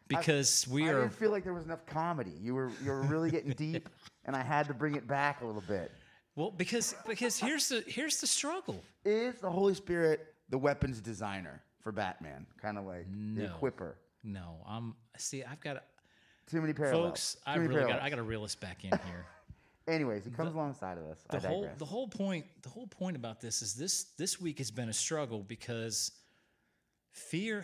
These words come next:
Speaker 1: has such a way of gripping people differently. And, you know, I, I think, I think for me, I,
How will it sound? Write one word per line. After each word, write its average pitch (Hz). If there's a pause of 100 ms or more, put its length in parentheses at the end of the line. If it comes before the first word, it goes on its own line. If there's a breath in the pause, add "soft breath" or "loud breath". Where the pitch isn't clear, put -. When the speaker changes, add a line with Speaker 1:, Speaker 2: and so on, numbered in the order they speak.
(100)
Speaker 1:
has 127
such -
a 196
way 131
of 104
gripping 120
people -
differently. 90 (320)
And, 107 (680 soft breath)
you 131
know, 117 (840)
I, 120
I 120
think, 156
I 120
think 180
for -
me, 120 (300)
I, 120